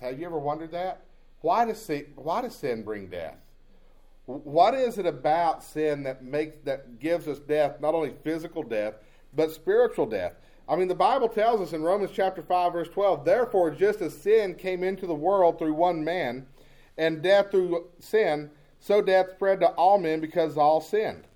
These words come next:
Romans six twenty-three, "For the wages of sin is death, but the gift of God is eternal life through Jesus Christ our Lord." What is it about sin that brings death? And, and the reason we don't understand this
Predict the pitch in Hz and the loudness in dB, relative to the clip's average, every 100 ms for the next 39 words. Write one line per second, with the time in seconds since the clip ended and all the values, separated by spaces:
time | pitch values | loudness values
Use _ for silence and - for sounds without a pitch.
0 | _ _ _ 143 180 190 185 214 202 - | _ _ _ 2 4 2 2 0 0 2
1 | 208 196 202 214 160 170 151 143 170 220 | 2 2 0 0 0 -2 -2 2 4 4
2 | 208 196 151 - 147 135 - 165 143 120 | 2 -2 -4 0 0 -2 0 4 4 4
3 | - _ _ _ - 156 160 139 190 220 | 0 _ _ _ -4 -2 -2 0 0 0
4 | 208 156 147 151 143 131 165 175 190 156 | -2 0 2 2 0 -6 -4 0 2 4
5 | 127 123 120 - _ _ - 175 143 151 | 4 2 -2 -14 _ _ 0 0 0 -4
6 | 165 170 - - 135 139 135 - 139 143 | -4 -8 -10 -4 -2 -2 -4 -8 -4 -2
7 | 143 196 151 90 - _ - 147 233 269 | 0 -2 -4 -10 -18 _ -16 -4 -2 2
8 | 208 196 185 165 170 175 - 202 180 147 | 2 2 -2 2 2 0 -4 -2 0 -2
9 | 143 - - 165 170 135 156 165 - 196 | -4 -12 -8 -4 -4 -2 -2 -4 -8 -6
10 | 214 127 - _ _ _ - 170 165 - | -6 -6 -10 _ _ _ -12 -10 -12 -12
11 | 185 180 180 262 247 214 220 208 208 196 | -10 -4 -2 0 -2 -2 0 -2 0 -4
12 | 175 165 - 196 254 226 196 - - 151 | -4 -8 -6 -6 -6 -8 -8 -14 -20 -10
13 | 175 180 - | -8 -8 -14